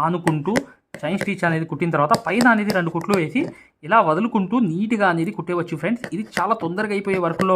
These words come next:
ఒక వర్క్, కానీ కనిపించడానికి ఎంత హెవీగా కనిపిస్తుంది చూసారా, కానీ తొందరగా అయిపోతుంది. ఒకసారి ట్రై చేయండి ఈ డిజైన్ ఇలా తయారు చేసుకుని. ఇదంతా కంప్లీట్ చేసిన తర్వాత చూపిస్తాను. ఇప్పుడు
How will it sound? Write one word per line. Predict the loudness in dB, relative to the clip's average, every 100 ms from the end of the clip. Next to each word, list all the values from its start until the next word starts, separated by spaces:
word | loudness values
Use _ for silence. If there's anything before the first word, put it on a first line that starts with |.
| 4
ఒక | 4
వర్క్, | 2 2 -2 -4 -16 -20 -2
కానీ | 2 4 4
కనిపించడానికి | 4 4 4 4 2
ఎంత | 2 2
హెవీగా | 4 2 2
కనిపిస్తుంది | -2 -4 -4
చూసారా, | 0 2 2 0 -18 _
కానీ | -4 -2
తొందరగా | 2 4 4
అయిపోతుంది. | 2 0 -2 -4 -4
ఒకసారి | 2 4
ట్రై | 4 0
చేయండి | 0 0 -2 -4 -8
ఈ | -6
డిజైన్ | 0 0 2
ఇలా | 2
తయారు | 2 2 -2
చేసుకుని. | -4 -8 -8 -10 _ _ -6
ఇదంతా | -2 0 0
కంప్లీట్ | 0 -2 -2
చేసిన | -2 2
తర్వాత | 2 2
చూపిస్తాను. | -6 -4 -2 -2 -4 -8 _ _ _ _
ఇప్పుడు | -4